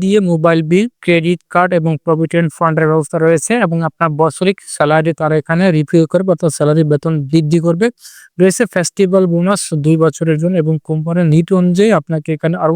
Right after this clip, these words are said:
অন্যান্য সুযোগ সুবিধা প্রদান করবে। তো বন্ধুরা, আশা করি আপনারা এই চাকরির সার্কুলারে আপনি কি সকল দায়িত্ব আপনার বয়স করতে হবে এবং আপনার স্যালারি এবং অন্যান্য বিষয় সম্পর্কে আপনারা বিস্তারিত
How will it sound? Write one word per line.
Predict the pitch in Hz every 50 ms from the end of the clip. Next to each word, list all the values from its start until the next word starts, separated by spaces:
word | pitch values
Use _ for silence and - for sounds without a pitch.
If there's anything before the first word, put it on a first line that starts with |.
| 170 160
অন্যান্য | 156 156 151 160 165 - -
সুযোগ | - 151 156 143 -
সুবিধা | - 160 160 165 202 220 - _ _ _ _ _ _
প্রদান | - 151 147 151 143 147 139 - -
করবে। | 147 135 135 123 123 117 117 - _ - - _ _
তো | - 202
বন্ধুরা, | 208 214 214 226 226 - - - 151
আশা | 147 - - 180 -
করি | - 202 196 175
আপনারা | - - 175 170 170 180 - - _ 165
এই | 175 196 -
চাকরির | 185 160 - - 170 156 -
সার্কুলারে | - 151 147 - - 151 156 160 156
আপনি | 147 - 156 151 -
কি | - 160 -
সকল | 160 - - 156 147 135 131
দায়িত্ব | 143 147 147 135 - _ _ - 165 165 147
আপনার | - - 151 143 139
বয়স | 139 147 143 - -
করতে | - 151 - -
হবে | 151 156 165 156
এবং | 143 156 151 147
আপনার | 143 - - 151 - -
স্যালারি | - 156 147 151 160 170 165 156
এবং | 165 175 - _ 160
অন্যান্য | 156 156 160 165 165 170 165 151 143
বিষয় | 131 - - 170 156 -
সম্পর্কে | - 151 143 160 156 160 160 147
আপনারা | - 170 165 156 147
বিস্তারিত | 135 - 160 156 160 -